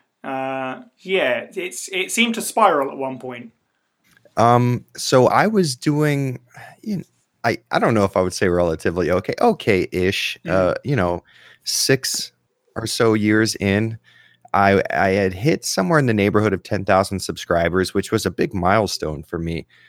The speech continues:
Speaker 2: But then a hurricane, uh, hit my little part of South Florida, and we lost the internet for the longest time. And my job was essentially on hold because nobody was going out anywhere and they had to repair the building.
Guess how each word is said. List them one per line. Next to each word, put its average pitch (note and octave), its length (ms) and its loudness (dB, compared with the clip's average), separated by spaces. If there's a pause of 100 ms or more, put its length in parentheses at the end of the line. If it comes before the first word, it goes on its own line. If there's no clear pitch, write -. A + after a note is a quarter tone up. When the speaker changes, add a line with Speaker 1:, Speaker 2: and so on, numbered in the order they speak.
(320)
Speaker 2:
But G2 200 0
then G#2+ 380 2 (120)
a F#2 180 -2
hurricane, F2 760 -2 (220)
uh, E2+ 260 -2
hit G2+ 180 -4
my G2 140 0
little F2+ 220 0
part F2 260 0
of E2+ 60 -6
South E2+ 260 0
Florida, E2+ 480 -2 (420)
and F2 360 -2
we G#2 200 0
lost F#2+ 720 0 (920)
the G2+ 180 4
internet A2+ 380 2
for F#2 60 -4
the E2+ 100 0
longest E2+ 500 0
time. D#2 400 -4
And F#2 100 -6
my F2 180 0
job F#2 460 2
was D#2+ 400 -6 (340)
essentially F2+ 520 -4
on E2+ 140 -2
hold E2+ 360 2
because E2 460 -4 (240)
nobody F2+ 420 0
was D#2 120 -6
going E2+ 240 -2
out E2 220 0
anywhere E2 500 0
and E2 220 -6
they E2+ 100 -2
had E2 140 -2
to D2+ 60 -8
repair D#2+ 300 -2
the D2 80 -4
building. F#2 460 0